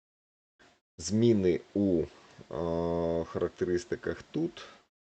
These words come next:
або тут впливають на характеристики, базові дані калькуляції тут. М, це потрібно для того, щоб надалі у нас коректно розраховувались ось ці дані, які у нас, е, стосуються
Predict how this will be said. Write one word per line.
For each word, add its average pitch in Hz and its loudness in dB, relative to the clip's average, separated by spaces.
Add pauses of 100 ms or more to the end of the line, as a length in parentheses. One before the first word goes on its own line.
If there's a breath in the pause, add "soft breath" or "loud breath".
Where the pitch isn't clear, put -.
(140)
або 98 2
тут 107 -2 (120)
впливають 101 2
на 90 -6
характеристики, 90 -6
базові 90 2
дані 87 -2
калькуляції 87 0
тут. - -10 (360)
М, 69 -10 (140)
це 101 2
потрібно 85 -4
для 85 -2
того, 123 0
щоб 82 -8
надалі 92 -2
у 90 -2
нас 90 -8 (1080 loud breath)
коректно 117 8
розраховувались 92 2
ось 82 -8
ці - -10
дані, 87 -2 (180)
які 90 -4
у 87 -2
нас, 85 -8
е, 78 -4
стосуються 85 -4